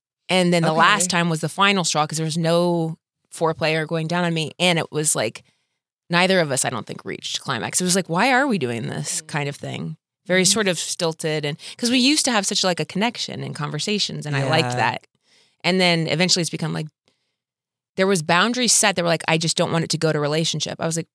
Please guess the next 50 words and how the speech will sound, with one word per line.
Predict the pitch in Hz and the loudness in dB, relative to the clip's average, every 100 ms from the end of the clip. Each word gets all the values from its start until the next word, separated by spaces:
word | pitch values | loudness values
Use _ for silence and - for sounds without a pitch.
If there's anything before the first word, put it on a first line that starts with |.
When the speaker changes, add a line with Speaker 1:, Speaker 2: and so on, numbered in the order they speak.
| _ - | _ -2
Speaker 1:
"That's | 233 - | -2 -2
good. | - 247 139 | 2 2 4
I | 156 | 2
can | 226 | 2
do | 190 | 2
that." | 151 147 170 214 | 2 0 -2 -4
Speaker 2:
Yeah. | 156 151 139 | -4 -2 0
Speaker 1:
Like, | 175 | 2
"I | |
just | 185 170 - | 2 2 -2
need | 165 165 | -2 -2
you | 156 | -2
to | 151 | -2
tell | 185 | 0
me | 185 | 0
that." | |
He's | 151 | 0
like, | 143 | -2
"Really? | 127 156 233 262 | -4 -2 -2 -2
I | |
just | 190 160 | -4 -4
don't | 165 | -4
wanna | 165 | -4
disrespect | 156 160 160 202 208 | -4 -4 -4 -4 -4
you." | 160 | -4
It's | - | -6
like, | - _ _ _ _ | -8 _ _ _ _
"Well, | 170 | 0
you | 175 165 | 2 2
won't | 156 269 220 220 - _ _ _ _ | 0 2 2 0 -6 _ _ _ _
if | 160 | -6
Speaker 2:
If | 160 | -4
Speaker 1:
you | 160 | -4
Speaker 2:
you | 175 | -4
Speaker 1:
tell | - 202 | 0 2
Speaker 2:
tell | 226 | 4
Speaker 1:
me." | 190 156 147 - 135 - | 4 2 0 -6 -12 -18
Speaker 2:
me. | - - | -20 -20
Speaker 1:
<laughs> | _ _ | _ _
'Cause, | - 202 | 0 2
like, | 226 | 4
I | 214 | 4
can | 254 381 | 4 2
do | 220 | 2
that | 160 139 160 262 - - | 2 2 2 0 -6 -4
if | 185 | -2
it's | 190 226 | 0 2
Speaker 2:
Yeah. | 208 | 2
Speaker 1:
very | 202 196 | 4 4
clear. | 180 - 156 - - | 2 -2 -4 -4 -8